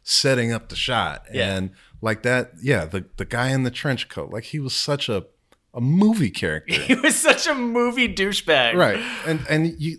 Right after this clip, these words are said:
Speaker 1: I, it just took me so far out of it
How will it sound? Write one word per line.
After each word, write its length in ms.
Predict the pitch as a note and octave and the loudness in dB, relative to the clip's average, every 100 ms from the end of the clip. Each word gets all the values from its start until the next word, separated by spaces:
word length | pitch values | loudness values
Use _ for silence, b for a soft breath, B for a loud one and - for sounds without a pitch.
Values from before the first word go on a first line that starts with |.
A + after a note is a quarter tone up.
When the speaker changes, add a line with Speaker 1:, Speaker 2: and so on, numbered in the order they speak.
| - | -8
Speaker 1:
I, 80 | C3+ B2+ - | -4 -2 -2
it 140 | C#3 | -4
just 380 | - E3 - - _ _ _ - - | -2 0 -2 -6 _ _ _ -10 -8
took 340 | - A#3 - | -6 -6 -2
me 140 | F#3+ | 0
so 340 | C#3 - D#3+ E3+ | 4 2 4 2
far 320 | E3 D#3 B2 | 2 2 2
out 200 | B2+ G#3 | 2 2
of 140 | C#3+ G#2 | 2 2
it 200 | G2+ | 0